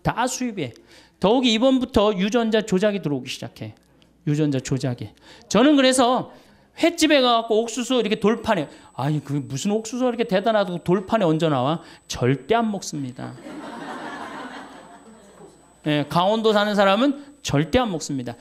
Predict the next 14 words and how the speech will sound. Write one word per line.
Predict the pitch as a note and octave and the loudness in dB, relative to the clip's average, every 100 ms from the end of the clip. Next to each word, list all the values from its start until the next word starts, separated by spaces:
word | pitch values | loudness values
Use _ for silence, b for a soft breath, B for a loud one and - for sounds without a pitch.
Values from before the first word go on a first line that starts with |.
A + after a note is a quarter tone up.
| B B | B B
제가 | - C4 A3+ B3+ | 2 4 4 0
한번 | B3 C#4+ C4+ B3+ | -2 0 4 4
횟집에서 | D4 C#4+ C4 B3 C#4 D4+ - - | 2 0 2 4 4 2 -2 -6
잠깐 | - A3 A#3+ B3+ G#3+ | -2 0 0 0 0
그 | E3+ A3 G#3 | 2 2 4
회를 | C4 B3+ | 2 2
먹다가 | G#3 F#3 F#3 G#3 G#3 C#4 C#4+ B B _ _ | 2 0 0 2 2 0 -4 B B _ _
뒤-, | - G3 - - - | -12 -10 -12 -18 -6
회-, | - B3 - - G3 - | -2 -2 -4 -16 -20 -4
저기 | F#3+ G3 G3 | -2 0 2
뭐 | F#3+ | 0
식당 | F3+ - - - A#3 | 0 -4 -4 -2 -2
뒤쪽에 | F3 F#3+ B3+ A3 | -2 -2 0 2
가봤어요. | D#3 C3+ - B2 | 2 0 -2 -6